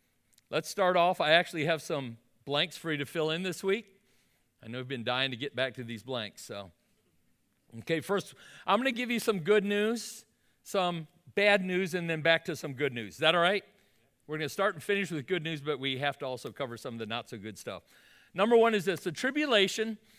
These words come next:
is going to trigger a global revival.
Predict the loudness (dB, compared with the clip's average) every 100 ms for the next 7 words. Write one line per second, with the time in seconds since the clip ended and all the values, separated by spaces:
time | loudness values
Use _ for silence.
0 | -8 -2 0 2 2 2 0 -6 -6 -2
1 | 0 2 2 2 -2 -10 -2 0 2 4
2 | 6 6 6 2 2 2 6 6 4 -2